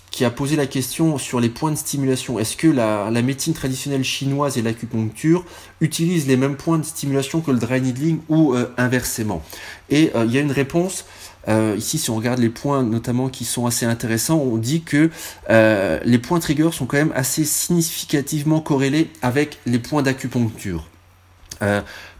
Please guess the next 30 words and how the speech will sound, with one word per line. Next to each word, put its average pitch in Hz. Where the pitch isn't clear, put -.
il 113
y 123
a 127
donc 160
une 135
correspondance 165
au 110
niveau 120
des 92
points. 139
Par 120
contre, 175
euh, 113
je 107
dirais 131
les 139
ressemblances 151
s'arrêtent 143
ici. -
Euh, 98
parce -
que, 175
euh, 110
il 117
y 123
a 123
une 123
deuxième 147
étude, 165
euh, 104